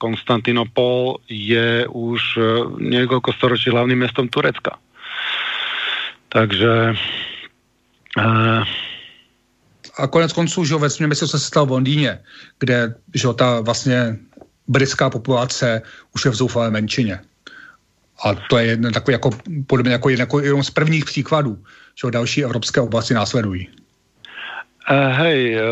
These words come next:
Speaker 1: však, e, no ja som není o tom presvedčený, že je to, je, je to čisto islamské mesto, však ja tu, mm, v Londýne som každý týždeň, bývam nejakých šesťdesiat kilometrov od Londýna, mám tam, e, mám tam to,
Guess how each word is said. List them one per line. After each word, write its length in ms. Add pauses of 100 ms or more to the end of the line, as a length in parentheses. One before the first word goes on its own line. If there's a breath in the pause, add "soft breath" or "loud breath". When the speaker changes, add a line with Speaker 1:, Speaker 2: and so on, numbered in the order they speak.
(180)
Speaker 1:
však, 240 (120)
e, 140 (520)
no 100
ja 160
som 80
není 160
o 80
tom 160
presvedčený, 520 (120)
že 140 (260)
je 180
to, 280
je, 180
je 140
to 120
čisto 380
islamské 460
mesto, 440
však 200 (100)
ja 220 (120)
tu, 280 (200)
mm, 760
v 20
Londýne 460
som 160
každý 320
týždeň, 420
bývam 480 (540 loud breath)
nejakých 320 (160)
šesťdesiat 480
kilometrov 640
od 20
Londýna, 460
mám 240
tam, 240
e, 160 (640 loud breath)
mám 240
tam 100
to, 320